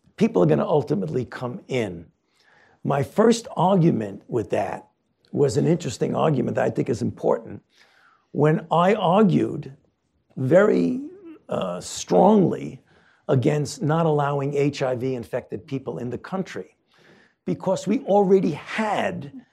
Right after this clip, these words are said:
so many H I V infected people in the country, what sense would it make to say you can't come in from Africa or from England or from Australia? So the purpose was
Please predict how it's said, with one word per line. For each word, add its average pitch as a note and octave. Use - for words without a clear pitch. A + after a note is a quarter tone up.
so -
many F3
H C#3
I B2+
V A#2+
infected A2
people A#2+
in A#2
the A2+
country, A#2+
what A3+
sense -
would A2
it A2
make A#2
to B2
say A#2+
you B2+
can't -
come B2
in A#2
from G#2
Africa A2+
or G#2
from B2
England A2
or A2
from A2+
Australia? G#2
So D#3+
the D3+
purpose -
was A2